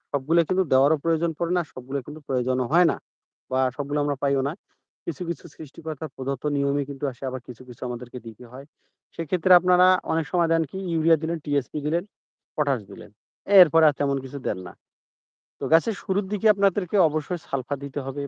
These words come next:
পারতপক্ষে আপনারা সেখানে জিপসাম দেবেন। এই কয়েকটা জিনিস যখন আপনি জিঙ্ক বোরন, ম্যাগনেসিয়াম দেওয়ার চেষ্টা করবেন। এর ফলে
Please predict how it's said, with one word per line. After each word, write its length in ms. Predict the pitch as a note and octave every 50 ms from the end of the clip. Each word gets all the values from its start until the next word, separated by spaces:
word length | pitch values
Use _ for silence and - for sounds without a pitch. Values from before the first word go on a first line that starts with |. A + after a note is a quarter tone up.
| - _
পারতপক্ষে 600 | C3 A#2+ A#2+ A#2+ - B2+ C3 B2+ A#2+ _ _ C#3
আপনারা 320 | B2+ A#2+ B2 A#2+ A#2+ B2 A#2+ A#2 A#2+ - _ _ _ _ _ _ _ C3+
সেখানে 260 | C3 - D3+ C#3+ C3+
জিপসাম 460 | A#2 A2+ A#2+ A2+ - - - C#3 C3+ C3+ B2+
দেবেন। 280 | C3+ B2+ B2+ C3 B2 B2+ - _ -
এই 160 | C3+ D3+ F3+ F3
কয়েকটা 420 | - - F3 E3 D#3+ C#3+ _ - D#3+
জিনিস 240 | C#3 D3 D3 D3+ C#3
যখন 220 | C3 C3+ - C#3+ C#3
আপনি 180 | C3 C#3 C#3+ C#3 - _ _ _ _ _ _ _
জিঙ্ক 300 | B2 A2 A2+ D3 E3+ E3+ D#3+
বোরন, 260 | E3 D#3+ D#3+ D#3 D#3 D3+ C#3+ - - _ _ _ -
ম্যাগনেসিয়াম 580 | A#2+ C3 C3+ C3+ D3 D3+ E3 - E3+ E3 E3 D#3+
দেওয়ার 200 | D#3+ D#3 D#3 -
চেষ্টা 280 | - D3 C3+ - D3+ C#3
করবেন। 240 | C#3+ D3 D3 D3+ -
এর 200 | - C3 C3 B2+
ফলে 200 | - _ D3+ D#3